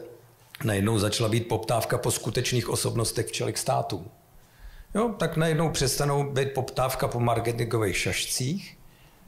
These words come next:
a bude poptávka po lepších osobnostech.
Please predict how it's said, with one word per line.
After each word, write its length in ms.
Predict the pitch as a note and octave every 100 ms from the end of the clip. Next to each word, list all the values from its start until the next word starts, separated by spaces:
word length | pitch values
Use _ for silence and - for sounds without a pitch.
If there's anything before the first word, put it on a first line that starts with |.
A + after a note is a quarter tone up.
| -
a 120 | A2+
bude 220 | A#2 D#3
poptávka 540 | D#3 D#3 E3+ D#3 - D#3+
po 120 | E3
lepších 360 | D#3+ - E3+
osobnostech. 680 | E3+ - C#3+ B2 - G#2+ -